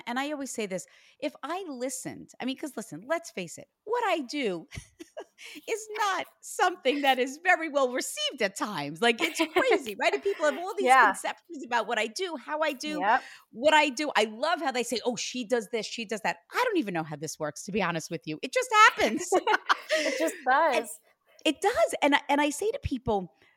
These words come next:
Speaker 1: the reason why I'm good at what I do is 'cause I just say whatever it is that I see or feel. I don't have to know a reason why. This is just how I feel. But if I allowed people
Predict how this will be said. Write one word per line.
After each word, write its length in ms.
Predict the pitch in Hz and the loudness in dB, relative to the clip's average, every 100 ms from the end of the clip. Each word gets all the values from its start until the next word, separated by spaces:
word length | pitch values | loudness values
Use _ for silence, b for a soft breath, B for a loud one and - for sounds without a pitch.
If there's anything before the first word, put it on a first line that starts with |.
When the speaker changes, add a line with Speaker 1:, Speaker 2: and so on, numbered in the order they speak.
| - | -8
Speaker 1:
the 120 | 285 | -6
reason 400 | 269 415 427 277 | -2 -2 -2 -2
why 200 | 262 339 | -4 -4
I'm 120 | 320 | -2
good 120 | 262 294 | -2 -4
at 60 | 247 | -4
what 100 | 262 | -4
I 100 | 262 | -6
do 180 | 349 415 | -4 -6
is 100 | - | -6
'cause 140 | 247 | -10
I 80 | 247 | -8
just 280 | - 247 - | -6 -6 -4
say 100 | 427 370 | -4 0
whatever 340 | 240 240 262 | -2 -2 -4
it 60 | 330 | -6
is 120 | 370 | -4
that 100 | 240 | -4
I 60 | 220 | -4
see 300 | - - 233 | -4 -6 -4
or 100 | - 233 | -4 -4
feel. 320 | 370 427 - 190 | -4 -6 0 4
I 100 | 277 | 4
don't 100 | 508 | 2
have 140 | - | -6
to 80 | 233 | -4
know 220 | 214 196 | -4 -4
a 40 | 165 | -6
reason 360 | 180 160 160 | -8 -6 -6
why. 340 | 147 147 208 539 - b b b b | -8 -8 -8 -8 -14 b b b b
This 260 | 151 202 - | -8 -6 -6
is 100 | 240 | -6
just 200 | 247 - | -6 -6
how 160 | 262 269 | -4 -2
I 140 | 285 | -2
feel. 440 | - 370 539 285 - b b b b - | -4 -6 -6 -6 -14 b b b b 2
But 200 | 311 320 - _ _ _ _ _ _ _ | 2 0 -14 _ _ _ _ _ _ _
if 180 | 285 277 - | -8 -8 -8
I 260 | 269 370 427 | -6 -4 -4
allowed 600 | 330 220 247 247 247 214 | -8 -8 -8 -4 -4 -6
people 760 | - 214 214 - 170 156 160 | -12 -14 -12 -6 -4 -4 -8